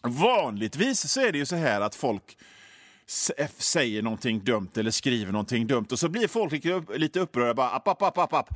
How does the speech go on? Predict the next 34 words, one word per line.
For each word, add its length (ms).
Så 140
där, 320
nu 300
är 60
du 120
dum. 460
Och 160
då 360
blir 380
den 240
personen 460
som 100
har 80
gjort 220
det 60
dumma, 200
"Hallå, 440
det 120
är 160
ju, 120
de 280
försöker 420
stoppa 580
mig, 480
de 120
försöker 480
hindra 540
mig 260
att 140
få 160
prata, 640
det 60
är 300
cancelkultur." 1120